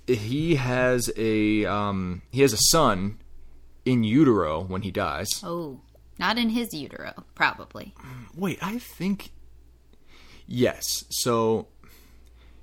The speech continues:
Speaker 1: Philip the Second, which I think was his, no, his dad was Philip the First, I wanna say.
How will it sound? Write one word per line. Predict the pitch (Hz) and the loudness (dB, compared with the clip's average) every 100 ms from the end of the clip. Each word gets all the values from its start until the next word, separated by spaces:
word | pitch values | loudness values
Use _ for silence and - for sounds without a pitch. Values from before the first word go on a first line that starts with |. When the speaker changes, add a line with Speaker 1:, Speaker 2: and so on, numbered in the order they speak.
| - - - - - - - | -20 -20 -20 -20 -20 -20 -2
Speaker 1:
Philip | 151 190 190 - | 0 2 -2 -4
the | 127 | -4
Second, | - - 107 95 - 87 - - - - - - - | -2 0 -2 -4 -6 -8 -8 -12 -16 -20 -20 -20 -4
which | 107 - | -4 0
I | 101 | -2
think | - - 135 139 | -2 -4 -4 -4
was | 104 104 98 - | -2 0 0 -4
his, | 101 98 101 - - - | -6 -6 -10 -18 -20 -8
no, | 160 117 | -6 -4
his | 160 208 | -2 -2
dad | 208 202 | -2 -2
was | 165 - | -4 -4
Philip | 139 120 | -4 -4
the | - | -8
First, | - - 107 110 98 | -14 -4 -2 -2 -4
I | |
wanna | 90 85 | -6 -6
say. | 101 - - 98 | -8 -8 -10 -12